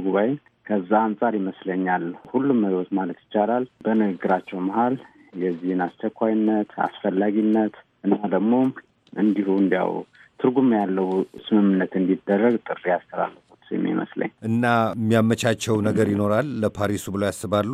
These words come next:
Speaker 2: ይሄ የሚጠበቅ የሚፈልገውን ሰነድ ለማውጣት ፕሬዚደንት ባራክ ኦባማም ተናግረዋል። በነገራችን ላይ ይሄ ገዥነት ያለውን ሰነድ በማውጣት ስምምነት ላይ በመድረስ ጉዳይ ላይ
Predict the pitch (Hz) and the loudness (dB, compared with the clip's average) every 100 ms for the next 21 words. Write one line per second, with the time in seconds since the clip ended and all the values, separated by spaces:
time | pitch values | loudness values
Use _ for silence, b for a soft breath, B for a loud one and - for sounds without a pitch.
0 | 120 82 95 87 90 92 87 92 85 87 | -4 -2 -2 -2 -2 -4 -4 -4 -4 -6
1 | - 85 82 80 87 87 87 76 80 90 | -6 -6 -6 -4 -2 -2 -4 -4 -6 -6
2 | 82 85 87 87 98 - B B B 87 | -6 -4 -4 -4 -4 -8 B B B -10
3 | 80 127 120 120 104 110 101 95 101 104 | -2 -2 0 -2 0 0 0 -2 -2 -2
4 | 98 85 76 67 71 67 69 69 67 67 | -6 -6 -8 -6 -8 -8 -10 -10 -10 -10
5 | - 69 67 65 64 64 67 82 80 87 | -12 -10 -8 -8 -8 -10 -6 -2 0 0
6 | 82 80 80 69 76 73 69 B B - | -2 -2 -4 -2 -4 -4 -8 B B -6
7 | 80 71 71 69 69 - - - 71 71 | -6 -6 -6 -4 -4 -6 -10 -8 -8 -6
8 | 67 64 69 67 67 67 - - 62 67 | -8 -8 -10 -8 -8 -10 -10 -12 -12 -12
9 | 69 | -14